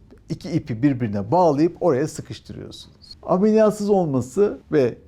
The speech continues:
gün içinde hemen muayenehane ortamında olabilmesi bir avantaj. Eriyen ipler olduğu için bir, bir buçuk sene kullanılıyor ve bir, bir buçuk sene yüzünüz yukarı doğru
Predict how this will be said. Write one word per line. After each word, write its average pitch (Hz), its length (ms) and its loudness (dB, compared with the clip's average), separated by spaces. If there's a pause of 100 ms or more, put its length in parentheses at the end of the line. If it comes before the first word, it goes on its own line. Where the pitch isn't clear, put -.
gün 180 220 2
içinde 113 600 -4 (100)
hemen 135 440 -2 (220)
muayenehane 165 640 2
ortamında 123 480 -4
olabilmesi 139 840 -2 (120)
bir 196 60 0
avantaj. 113 760 -2 (240)
Eriyen 196 320 4
ipler 180 240 0
olduğu 160 280 4
için 160 440 -2
bir, 180 200 2
bir 185 160 4
buçuk 156 240 -8
sene 139 280 -6
kullanılıyor 120 600 -2 (340)
ve 185 200 2 (140)
bir, 175 240 -2
bir 196 180 2
buçuk 139 240 -8
sene 147 240 -6
yüzünüz 151 600 -2 (140)
yukarı 147 440 0
doğru 131 460 2